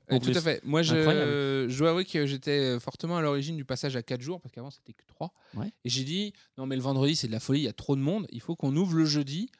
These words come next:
Speaker 1: ça sera plus calme, on aura le temps de se roder. Bon, maintenant, quand on voit le jeudi, on se dit qu'il faudrait effectivement ouvrir le
Speaker 2: Ouvrir
Speaker 1: mercredi
Speaker 2: le
Speaker 1: pour avoir le temps
Speaker 2: mercredi.
Speaker 1: de se roder, parce que, euh, c'est de la folie.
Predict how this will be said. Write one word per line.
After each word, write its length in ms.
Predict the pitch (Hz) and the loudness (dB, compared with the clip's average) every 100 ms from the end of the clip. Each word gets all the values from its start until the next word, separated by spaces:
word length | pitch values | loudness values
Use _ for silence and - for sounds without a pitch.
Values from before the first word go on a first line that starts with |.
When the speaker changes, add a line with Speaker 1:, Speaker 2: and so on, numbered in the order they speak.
| _ | _
Speaker 1:
ça 140 | - - | -12 -8
sera 200 | - 180 | -6 -4
plus 160 | - | -6
calme, 280 | - 170 226 143 | 0 0 0 -4
on 100 | 131 | -4
aura 160 | 120 | -2
le 60 | 127 | -2
temps 100 | 196 | -4
de 60 | |
se 100 | 185 | -4
roder. 280 | 165 139 117 139 _ - _ _ - | -4 -4 -8 -16 _ -20 _ _ -10
Bon, 120 | 120 101 | -8 -6
maintenant, 300 | 139 226 226 | -6 -6 0
quand 200 | 170 165 | 2 4
on 120 | 151 | 4
voit 160 | 196 | 4
le 40 | 233 | 4
jeudi, 480 | 185 160 143 196 - - - - _ | 2 0 -2 -6 -8 -20 -20 -20 _
on 80 | 135 | -4
se 60 | 139 | -2
dit 120 | 220 | -6
qu'il 160 | - | -6
faudrait 360 | 139 139 190 214 | -4 -2 0 0
effectivement 440 | 156 143 165 202 | -2 -2 2 2
ouvrir 160 | 214 202 | 2 2
le 60 | 196 | 0
Speaker 2:
Ouvrir 80 | 170 | 0
Speaker 1:
mercredi 200 | 175 160 | 0 2
Speaker 2:
le 40 | |
Speaker 1:
pour 80 | 156 | 4
avoir 140 | 180 165 | 6 6
le 60 | |
temps 80 | 220 | 4
Speaker 2:
mercredi. 180 | 190 190 | 2 4
Speaker 1:
de 20 | |
se 180 | 175 160 | 4 0
roder, 80 | 117 | -2
parce 140 | 123 127 | -2 0
que, 120 | 156 | 2
euh, 360 | 165 170 135 | 2 2 0
c'est 140 | 135 156 | -2 0
de 40 | |
la 80 | 160 | 0
folie. 280 | 151 135 | -2 -8